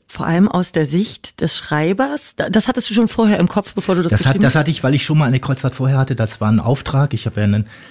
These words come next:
Speaker 2: ein, ein recht belebtes, kann man sagen, literarisches Weblog, die
Speaker 1: Mhm.
Speaker 2: Dschungel Anderswelt, falls jemand gucken will.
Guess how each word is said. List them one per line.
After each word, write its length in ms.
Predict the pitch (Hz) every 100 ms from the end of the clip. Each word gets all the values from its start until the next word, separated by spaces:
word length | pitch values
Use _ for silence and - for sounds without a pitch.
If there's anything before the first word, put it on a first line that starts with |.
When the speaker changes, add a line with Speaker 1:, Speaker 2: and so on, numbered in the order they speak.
| -
Speaker 2:
ein, 140 | 104
ein 340 | 95 - 98 101
recht 560 | 95 - 110 104 -
belebtes, 920 | 110 92 104 131 - 131 135 - - -
kann 120 | 117
man 160 | 107
sagen, 320 | 95 95 101 98
literarisches 560 | 101 95 107 104 87
Weblog, 480 | 95 - 139 139 - _
die 100 | 156
Speaker 1:
Mhm. 40 | 208
Speaker 2:
Dschungel 260 | 123 92
Anderswelt, 580 | 101 107 117 107 95 101
falls 220 | - -
jemand 180 | - 73
gucken 260 | 123 117 98
will. 240 | 107 104